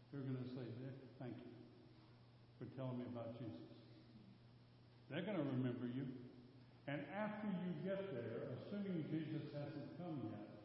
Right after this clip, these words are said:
some more people that you have told about Jesus are gonna come to heaven by his grace, and they're gonna remember you too.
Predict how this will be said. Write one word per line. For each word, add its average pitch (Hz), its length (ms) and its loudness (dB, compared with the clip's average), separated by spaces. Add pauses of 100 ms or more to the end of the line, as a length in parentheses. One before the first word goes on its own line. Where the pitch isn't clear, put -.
(300)
some 165 300 8
more 214 400 10
people 175 500 8
that 151 240 8
you 151 80 12
have 135 320 6
told 208 320 10
about 147 400 10
Jesus 143 400 6 (400)
are 160 100 12
gonna 147 300 8 (100)
come 214 240 4
to 156 120 6
heaven 131 440 4
by 135 160 4
his 127 220 4 (160)
grace, 160 400 4 (1040)
and 131 320 6
they're 165 160 6
gonna 180 180 6
remember 131 400 6
you 147 240 4
too. - 220 0